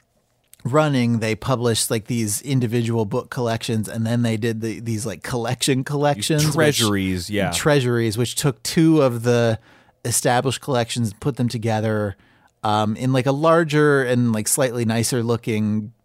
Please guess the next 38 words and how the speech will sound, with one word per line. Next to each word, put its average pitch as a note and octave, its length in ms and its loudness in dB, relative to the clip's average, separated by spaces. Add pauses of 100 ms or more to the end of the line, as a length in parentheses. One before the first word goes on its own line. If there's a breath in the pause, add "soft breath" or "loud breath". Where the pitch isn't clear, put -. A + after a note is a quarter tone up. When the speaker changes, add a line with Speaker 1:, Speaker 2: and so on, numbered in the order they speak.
Speaker 1:
format. G#2+ 880 -2
Speaker 2:
Yeah. E4 200 2
Speaker 1:
Uh, G#2 240 -2
sometimes C4 480 0
with A3+ 140 -2
some F#3 240 0
additional D#3+ 540 0
content. E3+ 520 0
In C3 120 0
this F3+ 180 0
one, F#3 240 2
there's, C#3 240 2
like, B2 140 0
a A2 80 0
full D#3 240 0
color, C3 500 2
like, A2+ 220 -6 (480 soft breath)
poem D3+ 440 4
and C3+ 80 2
additional C#3 460 0
illustrations C#3+ 720 0
Speaker 2:
Yeah, C#3 120 0
Speaker 1:
that, - 160 -10
that C#3+ 100 0
Speaker 2:
it's - 80 -14
cute. B3 100 4
Speaker 1:
come D3+ 80 0
at D3 80 -8
the C#3+ 80 -4
front D3 240 0
Speaker 2:
I D#3 80 4
Speaker 1:
of D3+ 60 2
Speaker 2:
like D3+ 140 2
Speaker 1:
it. - 80 -18
Speaker 2:
it. - 40 -20 (720 soft breath)
Speaker 1:
Um, G#2+ 440 0 (380)
Speaker 2:
I F3 160 0
had D#3 680 0